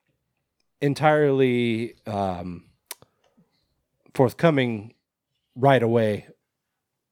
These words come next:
what, what exactly is going on. I mean, kinda have an inkling if you go into this movie knowing what it's about. You, you, you know kinda what they're leading towards, but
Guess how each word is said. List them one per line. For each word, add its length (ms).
what, 380
what 160
exactly 360
is 100
going 280
on. 340
I 40
mean, 280
kinda 200
have 100
an 80
inkling 480
if 100
you 60
go 140
into 140
this 120
movie 300
knowing 340
what 120
it's 120
about. 400
You, 240
you, 160
you 240
know 580
kinda 220
what 200
they're 120
leading 380
towards, 420
but 300